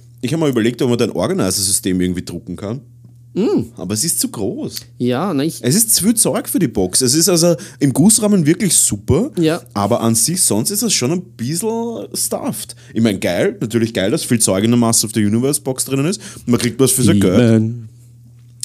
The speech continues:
Speaker 1: Man kriegt was für sein Geld. Aber unterm Strich muss man auch sagen, ich hab's dann immer mehr zurückgekriegt für mein Geld. Also ich hab's nicht mehr in die, in die Box reingekriegt. Und, ähm,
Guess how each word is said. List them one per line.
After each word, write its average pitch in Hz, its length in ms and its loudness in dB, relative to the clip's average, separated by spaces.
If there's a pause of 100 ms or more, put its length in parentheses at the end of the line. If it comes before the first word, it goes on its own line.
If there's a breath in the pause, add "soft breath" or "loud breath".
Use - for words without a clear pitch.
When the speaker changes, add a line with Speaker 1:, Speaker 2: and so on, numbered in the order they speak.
(100)
Speaker 1:
Man 107 140 2
kriegt 110 160 0
was 107 100 2
für 110 140 -4
sein 104 120 -4
Geld. 98 280 -6 (260 loud breath)
Aber 98 340 2
unterm 135 300 2
Strich 123 200 0
muss 131 140 -2
man 131 120 0
auch 104 160 0
sagen, 143 240 0
ich 110 100 -2
hab's 120 160 2
dann 120 140 4
immer 123 140 6
mehr 139 120 4
zurückgekriegt 110 540 0
für 104 100 -2
mein 92 160 0
Geld. 78 300 -6 (260 loud breath)
Also 113 160 0
ich 104 60 0
hab's - 80 -2
nicht 120 100 4
mehr 135 80 4
in 131 80 2
die, 131 100 2 (200)
in 123 80 0
die 135 80 4
Box 131 240 2
reingekriegt. 95 480 -2 (300 loud breath)
Und, 110 380 4
ähm, 107 520 4